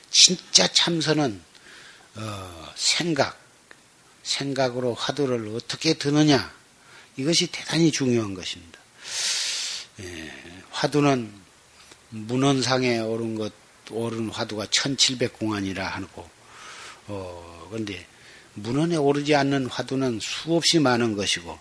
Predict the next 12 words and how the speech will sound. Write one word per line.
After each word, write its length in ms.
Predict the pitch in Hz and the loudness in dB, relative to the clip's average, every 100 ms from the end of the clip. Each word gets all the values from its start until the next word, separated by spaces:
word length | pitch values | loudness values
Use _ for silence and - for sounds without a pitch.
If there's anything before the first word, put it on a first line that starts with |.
| - - - - - - - - | -18 -20 -20 -20 -20 -20 -20 -18
어, 720 | 95 87 78 67 65 - 73 | -14 -12 -12 -12 -14 -14 -14
그런데 400 | - 113 101 85 87 - - - - - - - _ - _ - - - - - - - | -8 -6 -6 -10 -14 -20 -20 -20 -20 -20 -20 -20 _ -20 _ -20 -8 -8 -8 -20 -20 -14
이 720 | 107 107 107 98 95 90 78 85 - _ | -4 -2 -2 -4 -8 -10 -12 -16 -20 _
자기가 760 | - - 123 131 151 147 117 - - - - - - | -4 -2 -2 2 8 8 6 -6 -20 -20 -20 -20 -4
책에서 540 | - - 151 151 - 120 | 0 2 6 6 6 4
보든지 840 | 123 120 110 113 107 104 123 113 - - - - - - | 2 0 0 -2 -2 -2 -2 -4 -14 -20 -20 -20 -16 -6
자기 320 | - 113 127 | -4 0 2
나름대로 720 | 131 123 135 139 143 131 104 92 - - - - - - - - - - - - | 4 6 6 6 6 4 0 -10 -20 -20 -20 -20 -20 -18 -20 -20 -20 -20 -20 -16
뭐 100 | 120 | -8
화두를 460 | - - 123 127 117 | -4 -2 0 0 0
정해갖고, 800 | - 123 127 117 110 - 107 101 - - - - - - | 0 2 0 0 -2 -4 -4 -6 -18 -20 -20 -20 -20 -16
어, 600 | 110 104 95 82 - 82 | -12 -10 -10 -12 -16 -18